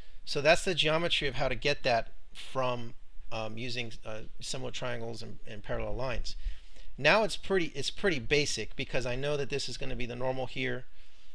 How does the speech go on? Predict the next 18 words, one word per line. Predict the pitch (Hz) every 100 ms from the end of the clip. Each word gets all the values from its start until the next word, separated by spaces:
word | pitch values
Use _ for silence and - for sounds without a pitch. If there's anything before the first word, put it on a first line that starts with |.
| -
and | 127 131
this | -
is | 123
gonna | 139 123
be | 117
gravity | 104 120 113 110
here, | - 120 107 - - -
okay? | - - 113 117 - - -
So | - 135
now | 143 185 220
you | 196
can | - 170
see | - 214 180
that | 147 139
this | 165 151
is | 156 147
on |
the | 139